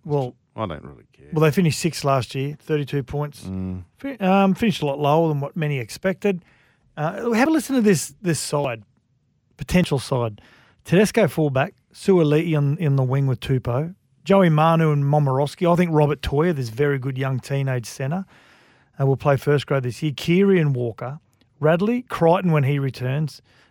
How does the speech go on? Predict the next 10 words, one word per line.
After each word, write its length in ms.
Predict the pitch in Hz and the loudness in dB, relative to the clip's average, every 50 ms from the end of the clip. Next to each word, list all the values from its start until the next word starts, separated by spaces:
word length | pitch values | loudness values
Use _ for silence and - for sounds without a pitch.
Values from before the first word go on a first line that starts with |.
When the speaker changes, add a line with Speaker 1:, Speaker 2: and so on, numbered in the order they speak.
| _ - - | _ 0 2
Speaker 1:
Egan 280 | 170 180 170 175 147 | 4 4 6 4 4
Butcher, 380 | 135 151 - - - 214 214 196 _ _ _ _ _ _ _ - | 4 2 0 0 0 0 0 -2 _ _ _ _ _ _ _ -14
Speaker 2:
Hmm. 80 | 135 120 - _ _ _ _ - 151 | -14 -14 -14 _ _ _ _ -4 0
Speaker 1:
um, 760 | 147 147 147 147 147 147 147 147 143 143 143 143 135 160 - _ _ _ _ - - _ _ _ _ _ - | 2 2 4 4 4 4 4 2 2 2 2 0 0 -2 -6 _ _ _ _ -20 -20 _ _ _ _ _ -2
Collins, 800 | - 175 180 190 202 214 220 226 226 214 185 - - - _ _ _ _ 135 | 2 4 6 6 6 6 4 2 2 0 -2 -4 -10 -20 _ _ _ _ 0
Brandon 440 | 151 156 156 165 180 180 175 160 143 | 2 4 6 6 6 6 4 4 2
Smith, 340 | - - - 156 175 - | 0 0 0 0 0 0
the 80 | - 151 | -2 -4
big 200 | 131 147 131 - | -4 -4 -4 -4
signing, 460 | - - 135 131 135 139 160 170 160 | -6 -4 -4 -2 -2 -2 -4 -6 -8